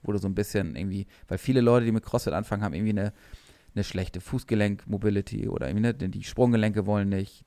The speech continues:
die, die Handgelenke sind irgendwie so versteift, dass du die, ähm, Langhantel bei, bei Frontkniebeugen gar nicht richtig halten kannst. Man kennt ja die typischen McFit-Frontkniebeugen, wo man die Arme so verschränkt. Genau. <laughs> Das ist, äh, im CrossFit,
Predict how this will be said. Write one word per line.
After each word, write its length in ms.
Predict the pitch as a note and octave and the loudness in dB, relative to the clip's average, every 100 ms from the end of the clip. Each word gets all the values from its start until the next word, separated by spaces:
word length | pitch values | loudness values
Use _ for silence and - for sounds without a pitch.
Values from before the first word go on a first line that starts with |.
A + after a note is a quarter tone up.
| - | -8
die, 220 | F#2 E2 | -8 -6
die 260 | - F2 G2+ | -8 -6 0
Handgelenke 640 | B2+ C3+ A#2+ A2+ A2+ G#2+ | 0 2 2 2 2 0
sind 160 | G2+ | 0
irgendwie 320 | E2 G#2+ G#2 G2+ | 0 0 0 0
so 140 | G#2+ | -2
versteift, 500 | - G#2 - G#2+ - | -2 -2 0 0 0
dass 120 | G#2 | -6
du 60 | G2+ | -6
die, 220 | G2+ G2+ - - - - _ - | -4 -6 -8 -20 -20 -20 _ -8
ähm, 420 | - F#2+ F#2 F2+ - - | -2 0 0 -4 -10 -4
Langhantel 500 | G#2 A2+ A2+ A2+ G#2+ | 2 4 2 2 0
bei, 260 | - G2 F#2+ | 2 0 0
bei 180 | F#2+ | -2
Frontkniebeugen 680 | F#2+ - A#2 - A#2 G#2+ G#2 | -2 0 0 0 2 4 2
gar 120 | G2 | 2
nicht 120 | G2 - | -2 -4
richtig 240 | F#2+ G#2 | -6 0
halten 220 | A2+ F2 | 0 0
kannst. 360 | G#2 G2+ A2 - - - - | -2 -4 -4 -12 -20 -20 -14
Man 140 | - G2 | -8 -2
kennt 180 | A2+ A#2 | 2 2
ja 100 | G#2+ | 2
die 280 | G#2 G#2 - _ _ - | 2 0 -4 _ _ -2
typischen 320 | B2+ A#2 A2 | -2 0 0
McFit-Frontkniebeugen, 1000 | G#2 - C3+ - B2+ B2 - A#2+ B2 A#2 | -2 -2 -4 0 0 0 0 4 4 4
wo 80 | G#2+ | 4
man 80 | G2+ | 2
die 100 | D#2+ | 2
Arme 200 | A#2 C3 | 4 4
so 100 | B2+ | 2
verschränkt. 580 | B2 - A#2 B2 C3 - - - _ - | 0 0 2 2 0 -14 -20 -20 _ 0
Genau. 280 | A2 A2 A#2 - | 4 6 4 4
<laughs> 120 | C3+ - - - - | 4 4 -6 -20 -2
Das 200 | - A#2 | 4 4
ist, 280 | B2 A#2 - | 4 -2 -4
äh, 300 | G2 G2+ F#2+ - - | 2 4 4 0 -6
im 120 | G2+ | -6
CrossFit, 560 | - C3 - A2 - | 2 2 4 2 0